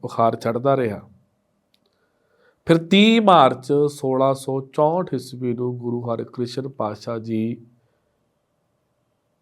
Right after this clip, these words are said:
ਜੋਤੀ ਜੋਤ ਸਮਾਉਣ ਤੋਂ ਪਹਿਲਾਂ ਸਤਿਗੁਰ ਸਾਰੇ ਸਿੱਖਾਂ ਨੂੰ ਇਕੱਠਾ ਕਰਦੇ ਆ,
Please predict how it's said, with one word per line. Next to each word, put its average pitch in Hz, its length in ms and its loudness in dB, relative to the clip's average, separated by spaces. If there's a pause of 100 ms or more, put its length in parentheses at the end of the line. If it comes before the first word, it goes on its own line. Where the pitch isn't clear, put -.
(140)
ਜੋਤੀ 139 500 2
ਜੋਤ 135 280 2
ਸਮਾਉਣ 120 480 0
ਤੋਂ 131 200 -4
ਪਹਿਲਾਂ 135 520 2 (1600)
ਸਤਿਗੁਰ 165 460 6
ਸਾਰੇ 165 360 6
ਸਿੱਖਾਂ 160 600 2
ਨੂੰ 160 160 -2
ਇਕੱਠਾ 147 460 -4
ਕਰਦੇ 123 460 -4
ਆ, 131 40 -10